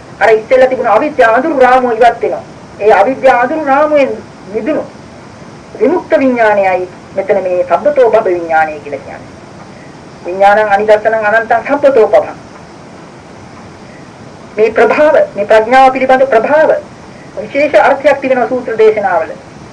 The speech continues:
චතස්සෝ ීමා භික්ඛවේ පබා, කතමා චතස්සෝ චන්දප්පභා, සූර්යප්පභා, අග්නිප්පභා, පඤ්ඤප්පභා. ීමා කෝ භික්ඛවේ චතස්සෝ පබා. ඒත දත්තං භික්ඛවේ ීමා සං චතුන්නං පබානං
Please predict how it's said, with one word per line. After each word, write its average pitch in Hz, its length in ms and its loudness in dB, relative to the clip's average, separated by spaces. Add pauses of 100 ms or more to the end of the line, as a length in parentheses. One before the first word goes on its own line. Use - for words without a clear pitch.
(420)
චතස්සෝ ීමා 202 540 2 (300)
භික්ඛවේ 226 400 0
පබා, 196 380 -2 (200)
කතමා 175 460 -4
චතස්සෝ 196 580 -4 (540)
චන්දප්පභා, 156 760 0 (340)
සූර්යප්පභා, 156 720 0 (200)
අග්නිප්පභා, 175 720 -2 (120)
පඤ්ඤප්පභා. ීමා 185 760 -2 (1120)
කෝ 320 200 0
භික්ඛවේ 254 400 2
චතස්සෝ 220 480 -2
පබා. 180 380 0 (260)
ඒත 180 180 -2
දත්තං 214 400 2
භික්ඛවේ ීමා 269 300 0 (280)
සං 220 180 -2
චතුන්නං 226 400 -4
පබානං 175 380 0